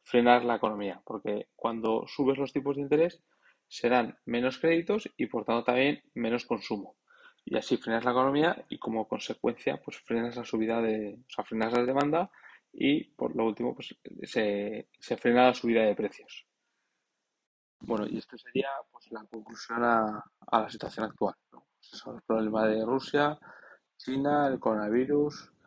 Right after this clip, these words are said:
eh, problemas en, en la producción,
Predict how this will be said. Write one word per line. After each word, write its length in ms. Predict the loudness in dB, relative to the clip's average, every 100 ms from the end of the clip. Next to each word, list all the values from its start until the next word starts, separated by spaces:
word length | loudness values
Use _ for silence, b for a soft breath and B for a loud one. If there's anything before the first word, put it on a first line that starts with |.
| b b _ _
eh, 680 | 0 2 2 2 0 -4 -6 -2
problemas 400 | 0 0 -2 -4
en, 240 | -6 -6 -12 _ _ -20 _ _
en 160 | -6 -4
la 120 | -2
producción, 720 | 0 0 -2 2 2 2